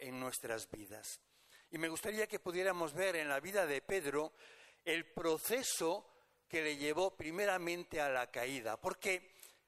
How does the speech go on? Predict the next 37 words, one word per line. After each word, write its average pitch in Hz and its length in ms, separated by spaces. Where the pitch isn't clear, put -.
nadie 233 340
cae 160 320
de 120 100
repente, 117 720
nadie 277 280
cae 254 180
por 202 180
lo 208 60
menos 254 300
de 226 60
una 220 160
manera 208 340
estrepitosa 185 960
y 165 80
grave 185 480
de 180 160
la 170 120
noche 196 400
a 185 40
la 175 120
mañana. 185 460
Es 214 100
más 220 200
bien 220 260
un 240 120
proceso, 233 560
es 180 140
una 226 240
concesión 196 800
hoy 254 260
y 175 80
otra 202 240
concesión 180 500
mañana, 143 420
un 226 120
paso 233 360
aquí 247 460